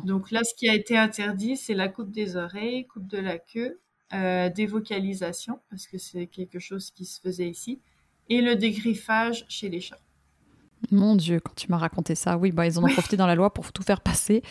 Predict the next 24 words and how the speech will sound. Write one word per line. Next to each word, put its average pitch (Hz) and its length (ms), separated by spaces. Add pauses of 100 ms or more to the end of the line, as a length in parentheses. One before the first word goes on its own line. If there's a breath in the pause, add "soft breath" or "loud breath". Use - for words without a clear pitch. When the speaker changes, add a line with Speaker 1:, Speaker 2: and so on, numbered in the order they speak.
(280 loud breath)
Speaker 2:
Et 196 80
ça, 240 140
tu 240 100
m'as 202 120
dit, 240 100
c'est 247 80
à 214 60
partir 214 220
de 202 40
deux 208 60
mille 196 160
vingt-quatre 202 540 (260)
que - 100
ce 175 60
sera - 160
en - 20
vigueur. 151 440 (240)
Speaker 1:
Oui, 196 220
que 202 120
ça 185 160
va 175 120
entrer 180 220
en 175 40
vigueur. 180 280